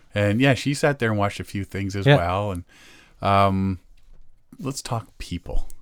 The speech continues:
Speaker 2: Yes.
Speaker 1: There was a lot of people.
Speaker 2: Oh, Saturday was so packed.
Speaker 1: Yeah. And there was a lot of people we know from the outdoor industry.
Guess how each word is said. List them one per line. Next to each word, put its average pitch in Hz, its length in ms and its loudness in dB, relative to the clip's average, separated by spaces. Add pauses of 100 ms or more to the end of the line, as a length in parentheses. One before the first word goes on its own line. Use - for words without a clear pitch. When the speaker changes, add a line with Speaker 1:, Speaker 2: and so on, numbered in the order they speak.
(280)
Speaker 2:
Yes. 117 180 0
Speaker 1:
There 117 160 4
was 123 140 6
a 82 60 -4
lot 90 1080 4
of 78 160 -8
people. 123 560 0
Speaker 2:
Oh, 156 240 2
Saturday 160 640 0
was 110 160 2
so 165 400 0 (100)
packed. 175 760 -6
Speaker 1:
Yeah. 92 200 -8 (680)
And 117 360 4
there 127 100 4
was 135 120 4
a 127 60 4
lot 120 420 4
of 120 120 -6
people 120 320 -2
we 113 140 2
know 107 180 2
from 110 260 -2
the 98 100 2
outdoor 101 320 0
industry. 87 560 -6